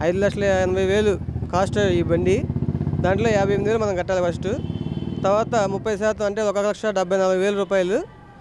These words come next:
బ్యాంకు ద్వారా రుణం ఇచ్చి నెల నెల మూడు వేల రూపాయలు చొప్పున డెబ్బై రెండు నెలలు కట్టేటట్టుగా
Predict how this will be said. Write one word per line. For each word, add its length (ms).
బ్యాంకు 220
ద్వారా 220
రుణం 240
ఇచ్చి 340
నెల 140
నెల 180
మూడు 220
వేల 180
రూపాయలు 280
చొప్పున 280
డెబ్బై 240
రెండు 200
నెలలు 200
కట్టేటట్టుగా 680